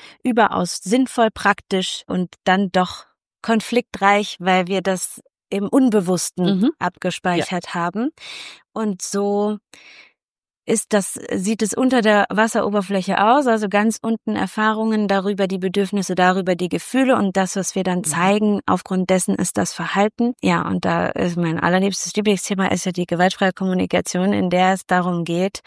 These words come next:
Speaker 1: möglichst neutral das zu sehen, äh, oder zu beschreiben, was oberhalb der Wasseroberfläche passiert. Und dann den Schritt weiter zu gehen,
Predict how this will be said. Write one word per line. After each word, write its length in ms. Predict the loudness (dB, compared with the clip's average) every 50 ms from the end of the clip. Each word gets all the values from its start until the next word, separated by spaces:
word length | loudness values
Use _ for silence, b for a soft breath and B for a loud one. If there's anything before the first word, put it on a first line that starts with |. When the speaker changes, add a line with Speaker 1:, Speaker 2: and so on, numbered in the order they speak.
| B B B B B B _ -2
Speaker 1:
möglichst 560 | 0 0 2 2 2 2 2 0 0 2 2
neutral 600 | 2 0 0 0 0 2 4 4 4 4 2 -2 B B B B B B B _ _ _
das 380 | 0 2 2 2 0 -4 -6 -6
zu 160 | -4 -2 -2
sehen, 420 | 0 0 0 0 2 0 -2 -2 -6 -6
äh, 200 | -6 -4 -2 -2
oder 300 | -2 -2 0 0 -2 -2
zu 120 | -4 -4
beschreiben, 640 | -4 -4 -4 -2 2 4 4 4 4 2 0 -2 -2 -2
was 240 | -2 -2 -2 -2
oberhalb 420 | -2 -2 -2 -2 -2 -2 -4 -4 -6 -6 -4
der 280 | -2 -2 -2 -2 -6 B B B B B B B B _
Wasseroberfläche 760 | 0 0 0 2 0 0 0 0 0 0 -2 -2 -4 -4 -6
passiert. 640 | -4 -4 -2 -2 0 0 2 4 2 2 0 -2 -12 _ _ _ _ _ _ _ _ _ _ _ _ _ _ _ _ _ _ _ -2
Und 160 | 0 2 4
dann 220 | 4 4 4 4
den 160 | 2 2 2 2
Schritt 260 | 0 0 -2 -2 0
weiter 300 | 0 0 0 0 -2 -4
zu 180 | -4 -6 -6
gehen, 380 | -4 -4 -2 -2 0 -2 -2 -4